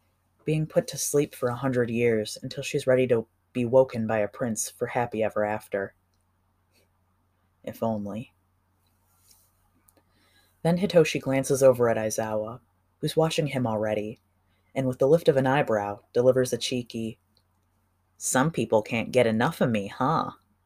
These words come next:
Like he knows exactly who he's saying this to.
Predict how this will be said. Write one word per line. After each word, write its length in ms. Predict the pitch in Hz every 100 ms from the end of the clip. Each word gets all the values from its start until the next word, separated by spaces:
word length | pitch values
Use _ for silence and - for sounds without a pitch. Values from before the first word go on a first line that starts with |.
| _ _ _ _ _ _ _ _
Like 140 | 139
he 140 | 135 147
knows 400 | 143 139 135 127 -
exactly 1000 | 120 117 117 127 123 - 101 90 101 - _
who 180 | - 117
he's 220 | 110 -
saying 360 | 120 110 98
this 220 | 95 101 -
to. 300 | 110 101